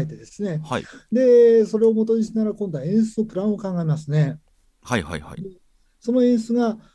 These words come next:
Speaker 1: この、お、空間の中でどういうふうに行われるかっていうふうに図面を描いていって、
Speaker 2: ほうほう。
Speaker 1: そしてその図面をできたところで、いろんなスタッフがいます。美術さんだとか、造形だとか、
Speaker 2: はい。
Speaker 1: 衣装さんとか、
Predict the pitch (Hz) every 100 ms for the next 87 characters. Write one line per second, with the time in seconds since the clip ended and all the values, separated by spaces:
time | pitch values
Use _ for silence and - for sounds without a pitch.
0 | _ - 220 262 247 - 208 208 202 202
1 | 156 208 190 196 196 180 151 143 165 262
2 | 269 180 151 160 147 175 220 214 165 165
3 | 160 156 175 165 165 160 156 139 - -
4 | 143 143 - 147 147 156 226 269 233 220
5 | 190 156 - _ _ 185 147 156 - -
6 | - - - 277 247 262 226 240 220 220
7 | 269 277 262 226 262 262 247 220 240 233
8 | 233 220 160 170 214 269 240 220 247 220
9 | 156 135 139 151 - _ _ - 165 170
10 | 156 - 135 123 123 120 - 127 113 147
11 | 175 175 175 170 156 160 151 147 - 117
12 | _ - 180 170 151 - - 120 127 131
13 | 127